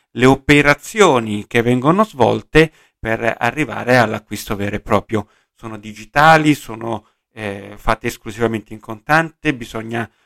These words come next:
farlo attraverso la segreteria, eh, attraverso l'attività digitale di un, di uno store online. Queste, ad esempio, sono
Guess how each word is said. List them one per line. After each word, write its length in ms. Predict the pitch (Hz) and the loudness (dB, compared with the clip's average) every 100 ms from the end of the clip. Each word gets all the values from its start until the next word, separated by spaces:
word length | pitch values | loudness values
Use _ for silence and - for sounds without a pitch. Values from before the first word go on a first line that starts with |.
| _ | _
farlo 220 | - 113 110 | -2 -2 -2
attraverso 420 | 120 113 110 113 | 0 0 0 -6
la 80 | 107 | -12
segreteria, 960 | - 104 104 - 110 160 165 156 156 - _ _ | -10 -10 -10 -6 0 4 8 8 6 2 _ _
eh, 180 | 117 107 | 2 4
attraverso 540 | 107 - 113 120 - | 4 4 4 4 2
l'attività 420 | 107 _ 113 110 | -12 _ -10 -8
digitale 540 | 110 110 107 104 107 107 | -8 -10 -12 -8 -8 -8
di 100 | 104 | -8
un, 220 | 104 - | -10 -10
di 80 | 107 | -8
uno 180 | 104 - | -8 -10
store 480 | - 113 107 107 | -4 0 2 0
online. 840 | 107 107 123 147 170 165 160 160 156 _ _ _ | -2 0 4 4 2 -2 0 -2 -2 _ _ _
Queste, 300 | - 170 131 | -4 -2 0
ad 160 | - - | -2 0
esempio, 320 | 147 135 165 | 4 4 4
sono 480 | - 123 139 151 | 2 0 0 -2